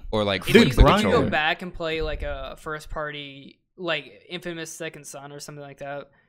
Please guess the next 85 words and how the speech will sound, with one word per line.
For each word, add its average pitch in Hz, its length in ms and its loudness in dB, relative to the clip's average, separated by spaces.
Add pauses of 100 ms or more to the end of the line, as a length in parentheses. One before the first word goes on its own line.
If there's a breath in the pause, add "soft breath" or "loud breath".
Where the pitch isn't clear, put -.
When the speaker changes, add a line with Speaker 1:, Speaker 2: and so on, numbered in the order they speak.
(240)
Speaker 3:
Yeah. 107 160 -4
Speaker 2:
or, 165 200 0
like, 151 240 -4
a, 147 200 -8
uh, 135 180 -6
when 160 180 -6
I 165 40 -2
went 196 180 -6
to 170 60 -18
back 156 440 -4
and 151 100 -16
played, 143 300 -6
uh, 139 140 -10
The 123 140 -14
Last 151 340 -4
of 131 140 -10
Us, 123 300 -14 (260)
they 165 100 0
had, 165 220 0
like, 143 260 -10 (580)
Speaker 3:
Oh, 156 60 8
Speaker 2:
you 151 60 10
Speaker 3:
the 185 60 10
Speaker 2:
had 185 60 8
to 160 60 8
Speaker 3:
light. 139 160 6
Speaker 2:
shake 180 180 0
up 170 120 2
the 175 120 6
Speaker 3:
Actually, 208 360 8
Speaker 2:
controller 165 340 0
to, 175 300 -2
uh, 147 160 -2
Speaker 3:
Uncharted 165 320 6
Speaker 2:
to, 147 60 -8
Speaker 3:
four 185 180 6
Speaker 2:
uh, - 20 8
Speaker 3:
had 139 140 4
Speaker 2:
get 110 80 0
your 110 100 0
Speaker 3:
that 101 80 -8
too. - 120 -4
Speaker 2:
flashlight 104 200 -2 (200)
arc 208 180 -8
working, 190 400 -4
and 180 100 -4
I'm 202 100 0
like, 156 200 -4
"What 120 180 4
Speaker 3:
Yeah. 107 80 2
Speaker 2:
the 95 100 -2
fuck 233 340 -8
is 240 200 -12
this?" 131 260 -16 (260 soft breath)
And 196 100 2
I 220 40 4
was - 100 4
so 156 120 10
Speaker 3:
Uncharted - 160 6
four 156 100 6
Speaker 2:
confused 120 180 2
Speaker 3:
had - 100 -2
Speaker 2:
at - 20 -6
Speaker 3:
that. 90 40 -6
Speaker 2:
first. 135 480 -8 (400)
Speaker 3:
Yeah. 110 300 4 (100)
Speaker 1:
Yeah, 165 120 6
Speaker 3:
It 165 60 8
Speaker 1:
like, 143 80 8
Speaker 3:
threw 175 120 12
me 147 80 10
Speaker 1:
some 135 100 10
Speaker 3:
off 120 60 8
Speaker 1:
people - 160 6
Speaker 3:
for 175 60 6
a - 20 6
Speaker 1:
don't 170 80 6
even 165 140 4
Speaker 3:
second. 165 100 4
Speaker 1:
know - 20 4
it 156 60 4
has 170 240 2
it. 95 80 2
Speaker 3:
Forgot 95 160 -4
about, 95 200 -6